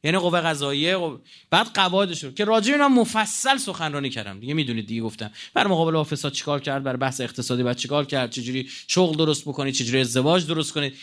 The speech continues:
اینا رو هم گفتم. عیناً گفتم که نفر هر، می‌بینی ما بعضی جا می‌ریم می‌گن: «خب شما درد رو می‌گی، درمون هم نمیگم.» میگم: «درمون هم گفتم، بیا گوش کن.» می‌تونی کدومتون رفتین انجام؟ بحثایی که ما پنج سال، شش سال پیش مطرح می‌کردیم، الان داره بعضیش قانون می‌شه،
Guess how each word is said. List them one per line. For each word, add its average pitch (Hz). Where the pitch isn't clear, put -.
اینا 226
رو 285
هم 285
گفتم. 208
عیناً 208
گفتم 240
که 285
نفر 277
هر، 247
می‌بینی 269
ما 254
بعضی 233
جا 247
می‌ریم 247
می‌گن: 254
«خب 339
شما 311
درد 302
رو 311
می‌گی، 269
درمون 247
هم 262
نمیگم.» 208
میگم: 175
«درمون 170
هم 190
گفتم، 170
بیا 160
گوش 107
کن.» 92
می‌تونی 170
کدومتون 226
رفتین 190
انجام؟ 131
بحثایی 202
که 247
ما 240
پنج 233
سال، 214
شش 240
سال 202
پیش 214
مطرح 196
می‌کردیم، 196
الان 208
داره 202
بعضیش 196
قانون 156
می‌شه، 113